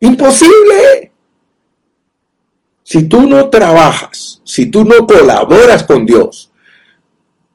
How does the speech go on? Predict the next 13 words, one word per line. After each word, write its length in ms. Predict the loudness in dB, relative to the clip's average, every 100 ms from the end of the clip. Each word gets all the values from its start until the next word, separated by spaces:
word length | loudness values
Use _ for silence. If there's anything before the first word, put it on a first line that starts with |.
| _ _ -4
esto 320 | -4 -4 -4
se 140 | -2
vuelve 640 | 2 2 2 0 0 -6 -18 _ _ _ _ _ _ _ _ _ _ _ -14
un 140 | -12
círculo 560 | -6 -4 -2 -2 0 0
vicioso, 840 | -2 -8 -2 2 4 2 -4 -12 _ _ _ _ _ _ -6
esto 280 | -6 -2 -2
se 140 | 0
vuelve 320 | 2 2 2
un 160 | 0 0
palabrerío. 1000 | 0 0 0 -4 -8 -4 0 2 0 -4 _ _ _ _ _ _ _ _ _ _ _ _ _ _ _ _ _ _ _ _ _ _ _ _ _ _ _ _ _ _ _ _ _ _ _ _ _ _ _ _ -12
Los 200 | -12 -8
abuelos, 720 | -2 0 -2 -6 -14 -20 _